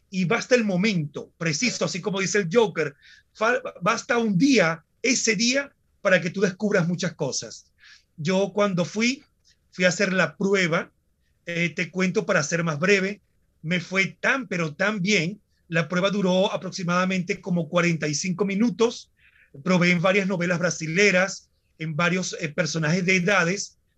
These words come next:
eso fue un viernes, y el lunes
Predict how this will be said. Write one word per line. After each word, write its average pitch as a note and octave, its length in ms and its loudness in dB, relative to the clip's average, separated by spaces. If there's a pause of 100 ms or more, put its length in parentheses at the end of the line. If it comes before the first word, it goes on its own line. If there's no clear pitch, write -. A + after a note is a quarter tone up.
eso G#3 180 0
fue G#3+ 180 2
un F#3 200 0
viernes, F#3 760 0 (500)
y F#3+ 560 2 (300)
el F3 200 0
lunes G#3 640 0